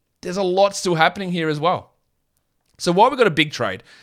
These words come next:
and while we've got lots of names moving, I, I, there's still a million question marks with it because of the injuries to Durant, Doncic, Wood,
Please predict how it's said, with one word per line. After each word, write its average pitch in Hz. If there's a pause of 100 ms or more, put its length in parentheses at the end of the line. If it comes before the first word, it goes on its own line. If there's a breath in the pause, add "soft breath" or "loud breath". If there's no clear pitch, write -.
and 120
while 151
we've 151
got 139
lots 190
of 202
names 147
moving, 113 (1700)
I, - (300)
I, 165 (300)
there's 165
still 240
a 165
million 175
question 147
marks 127
with 135
it 156
because 143
of 123
the 117
injuries 127
to 117
Durant, 110 (680)
Doncic, 120 (300)
Wood, 185